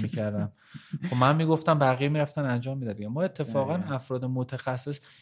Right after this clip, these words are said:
Speaker 1: اینم، این، اینم یه کلمهٔ خیلی جالبیه، اس-، نی-، کارگر ماهر، نیروی متخصص.
Speaker 2: مهم.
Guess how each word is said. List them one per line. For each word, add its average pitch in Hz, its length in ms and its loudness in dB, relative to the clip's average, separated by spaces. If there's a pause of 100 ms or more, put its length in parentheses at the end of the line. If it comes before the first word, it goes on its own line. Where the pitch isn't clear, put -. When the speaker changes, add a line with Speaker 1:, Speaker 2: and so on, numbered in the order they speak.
(160)
Speaker 1:
اینم، 208 220 6
این، 185 100 6
اینم 190 300 4
یه 190 80 6
کلمهٔ 151 460 4
خیلی 127 240 2
جالبیه، 113 800 4
اس-، 127 300 -2
نی-، 135 260 2
کارگر 139 640 6
ماهر، 98 460 -4
نیروی 135 580 4
متخصص. 107 560 -6
Speaker 2:
مهم. 110 160 0